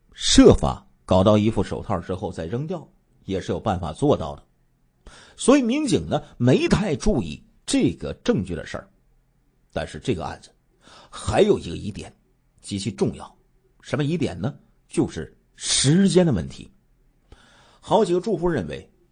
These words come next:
听到女人尖叫声是在十点左右，但是张大爷所说的他看到小蔡的时候，则是散步差不多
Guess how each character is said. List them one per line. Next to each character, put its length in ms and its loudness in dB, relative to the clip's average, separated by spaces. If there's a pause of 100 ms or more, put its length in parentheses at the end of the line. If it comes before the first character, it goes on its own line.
(180)
听 220 4
到 180 6
女 140 -4
人 180 2
尖 240 2
叫 160 2
声 260 -2 (220)
是 260 4
在 200 4
十 320 2
点 200 2
左 220 -8
右， 180 -12 (760)
但 140 8
是 200 -2 (360)
张 280 10
大 200 6
爷 160 -2
所 240 -8
说 200 2
的 160 -2 (320)
他 200 0
看 180 -4
到 80 -2
小 240 -10
蔡 240 -2
的 80 -8
时 160 -14
候， 240 -14 (380)
则 180 2
是 260 -2 (460)
散 400 4
步 160 0
差 240 0
不 100 -4
多 240 0